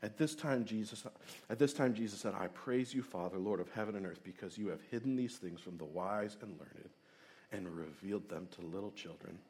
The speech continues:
Yes, it was your pleasure to do so. Verse twenty-seven, "For no one knows the Son except the Father, and no one knows the Father except the Son,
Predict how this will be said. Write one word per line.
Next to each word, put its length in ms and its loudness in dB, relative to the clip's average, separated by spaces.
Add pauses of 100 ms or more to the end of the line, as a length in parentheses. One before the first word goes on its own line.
(1300)
Yes, 240 -6
it 100 -4
was 240 -8
your 80 -8 (100)
pleasure 480 2
to 180 -2
do 220 -4
so. 240 -4
Verse 260 -6
twenty-seven, 760 -4 (1200)
"For 100 2
no 120 6
one 180 4
knows 280 6
the 60 -4
Son 220 4
except 280 2
the 60 -4
Father, 400 -2
and 100 -4
no 120 0
one 160 0
knows 180 0
the 80 -8
Father 460 4
except 380 2
the 60 -8
Son, 380 -6